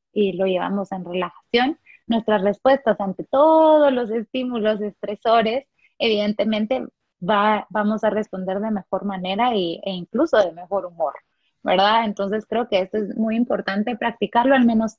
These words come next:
dos veces al día. Como les digo, por la mañana y por la noche es mi recomendación a todas las personas, ansiosas, no ansiosas, <laughs> estresadas, no estresadas.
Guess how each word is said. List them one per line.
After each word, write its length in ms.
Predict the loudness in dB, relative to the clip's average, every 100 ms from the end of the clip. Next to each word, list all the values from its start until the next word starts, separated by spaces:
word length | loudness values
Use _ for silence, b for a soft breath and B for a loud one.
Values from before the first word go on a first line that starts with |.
| -8
dos 300 | -2 0 0
veces 300 | -2 -2 -4
al 180 | -4 -2
día. 300 | 2 2 0 -6 _ _
Como 180 | -8 -6
les 140 | -2
digo, 240 | 0 0 -2
por 120 | -6
la 120 | -6
mañana 340 | -8 -8 -6 -6
y 40 |
por 160 | -8 -8
la 100 | -8
noche 460 | -10 -4 0 0
es 80 | -2
mi 120 | -2
recomendación 680 | -4 -4 -10 -12 -6 -4 -4 b b -4
a 140 | 0
todas 240 | 4 4 4
las 180 | 2
personas, 580 | 0 -4 0 0 0 -6 -14 _
ansiosas, 640 | -8 -8 0 2 2 0 -2
no 100 | -2
ansiosas, 580 | -2 0 0 0 0 0
<laughs> 20 |
estresadas, 600 | -4 -6 -6 0 0 0
no 80 | -2
estresadas. 540 | -2 -4 -2 0 0